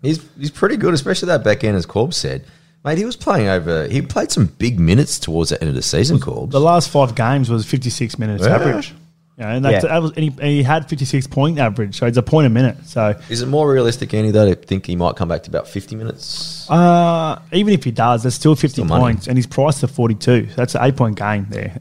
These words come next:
Speaker 2: in your mid, which is, if you can spend low on your mid, that's, I'm, that's what I'm all about.
Speaker 1: Mm.
Speaker 2: Spending low on your mid and spending cash elsewhere.
Speaker 1: What do you think? P P M of point nine seven, so it's literally one. Even if he drops back to fifty, he's literally five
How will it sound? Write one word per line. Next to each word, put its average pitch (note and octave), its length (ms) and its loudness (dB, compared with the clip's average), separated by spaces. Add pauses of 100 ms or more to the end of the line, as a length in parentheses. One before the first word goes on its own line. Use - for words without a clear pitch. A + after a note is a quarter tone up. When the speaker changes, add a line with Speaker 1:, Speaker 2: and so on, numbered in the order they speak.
Speaker 2:
in B2 180 2
your A2 80 4
mid, G2+ 320 -2
which A2+ 240 -2
is, B2+ 160 -2 (360)
if D3 160 -4
you D3 140 4
can D3 160 0
spend F3 320 0
low D#3 160 4
on C3+ 80 2
your A#2 100 0
mid, A2+ 220 -2
that's, B2+ 260 -4
I'm, C3 160 0
that's C#3 200 -2
what A#2+ 80 2
I'm A2+ 160 4
all A2 120 4
about. G2+ 280 -2 (180)
Speaker 1:
Mm. G2+ 100 -16
Speaker 2:
Spending C3 300 4
low A#2 100 6
on A#2+ 80 4
your A2+ 80 2
mid A2+ 180 2
and G#2 260 -2
spending A2+ 320 0
cash - 280 -2
elsewhere. A#2 340 -4 (200)
Speaker 1:
What D3+ 80 -6
do E3 60 0
you C3+ 60 2
think? A#2+ 260 0
P B2 160 2
P G2 120 0
M F#2+ 140 2
of D#2+ 160 -4
point G2 320 0
nine D#2+ 260 -2
seven, D2+ 500 0
so E2 140 -2
it's D#2 140 -2
literally F2 280 -2
one. C#2+ 480 -2 (400)
Even G2 220 2
if D#2 60 -2
he C2+ 80 -10
drops C#2 240 -4
back - 180 -2
to - 80 -12
fifty, C2 540 -12
he's D2+ 260 -8
literally C#2 680 -4 (240)
five C#2 440 -2